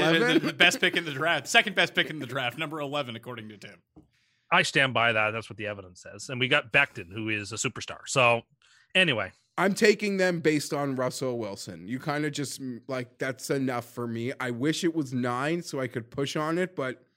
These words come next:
Speaker 2: I, I like it. Give me ten.
Speaker 1: Los Angeles Rams, win total eight. Playoffs, plus one fifty. Division, plus five fifty. Conference, eighteen to one. Super Bowl, forty to one this year. I was the only one of us who went under on the Rams
Speaker 2: Really?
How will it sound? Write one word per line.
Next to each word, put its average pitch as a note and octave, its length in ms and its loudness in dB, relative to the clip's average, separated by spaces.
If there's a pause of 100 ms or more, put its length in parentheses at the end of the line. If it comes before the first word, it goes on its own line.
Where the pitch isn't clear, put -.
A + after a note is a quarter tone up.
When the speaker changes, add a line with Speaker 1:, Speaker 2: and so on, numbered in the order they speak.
(1120)
Speaker 2:
I, C3+ 160 -10
I F3 100 2
like A3 240 0
it. G2+ 140 -12 (100)
Give F3+ 100 -4
me F3 80 -2
ten. G#2 300 -6 (400)
Speaker 1:
Los G3 380 -2
Angeles C4 480 -4
Rams, C#3+ 880 -2 (140)
win C3 260 -6
total A#2 400 -4 (120)
eight. - 400 -2 (240)
Playoffs, E3+ 600 -2 (140)
plus A#2+ 320 -6
one A#2 300 -6 (100)
fifty. G#3 360 -8
Division, C#3+ 520 -6 (100)
plus A#2+ 240 -6
five D3+ 500 -4
fifty. A2 460 -8 (100)
Conference, C#3+ 540 -6
eighteen D#3+ 480 -6
to D3 80 -4
one. D3 320 -2
Super C#3 260 -12
Bowl, C3+ 320 -8 (240)
forty D3+ 360 -2
to A2 100 -8
one G2 380 -14 (360)
this A2+ 240 -10
year. G#2+ 120 -8
I C3 80 -2
was A3+ 100 -4
the C#4+ 60 -8
only D4 140 -4
one F4+ 120 -4
of F#4 100 -6
us B2+ 120 -6
who C3 60 -8
went A#2+ 200 -6
under A2 300 -10
on G2+ 120 -12
the G2 60 -16
Rams F2+ 400 -16
Speaker 2:
Really? D#4 460 -6